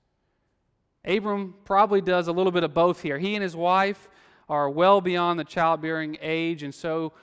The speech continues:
we can see Abram kind of thinking, "Man, God, maybe you missed the window on this one. Maybe you missed it. Where were you twenty years ago?"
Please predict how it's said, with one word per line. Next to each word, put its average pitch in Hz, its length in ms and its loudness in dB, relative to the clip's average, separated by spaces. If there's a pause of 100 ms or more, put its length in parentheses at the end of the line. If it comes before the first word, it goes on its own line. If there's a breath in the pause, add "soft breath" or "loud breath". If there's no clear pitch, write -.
(120)
we 180 120 -4
can 175 140 -6
see 214 320 -6
Abram 185 400 0
kind 190 260 -2
of 165 60 -6
thinking, 185 320 -10
"Man, 202 240 -8
God, 185 260 -2
maybe 220 220 -8
you 214 120 -6
missed 202 280 -8
the 185 60 -6
window 175 440 -4
on 135 160 -10
this 135 240 -12
one. 127 220 -20 (1300)
Maybe 185 220 -8
you 202 120 -8
missed 208 360 -8
it. 135 100 -6
Where 202 200 0
were 240 240 6
you 170 320 -4
twenty 165 320 -6
years 147 300 -6
ago?" 131 420 -16